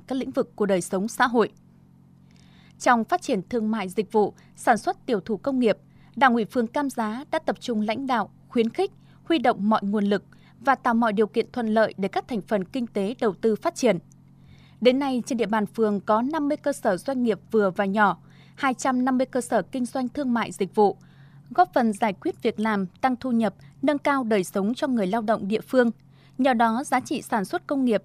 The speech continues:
tiểu thủ công nghiệp tăng từ tám trăm ba mươi tỷ đồng năm hai nghìn không trăm mười lăm lên trên một nghìn tỷ đồng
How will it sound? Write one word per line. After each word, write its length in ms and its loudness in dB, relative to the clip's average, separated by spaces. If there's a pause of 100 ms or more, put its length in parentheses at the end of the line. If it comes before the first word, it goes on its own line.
(120)
tiểu 160 0
thủ 160 -2
công 240 0
nghiệp 260 2
tăng 140 -2
từ 240 -2
tám 300 -4
trăm 320 -4
ba 100 0
mươi 140 -2
tỷ 120 -6
đồng 320 2
năm 120 0
hai 120 -2
nghìn 200 0
không 200 -4
trăm 200 -2
mười 120 0
lăm 240 2 (300)
lên 200 0
trên 220 0
một 200 2
nghìn 200 0
tỷ 160 -4
đồng 240 4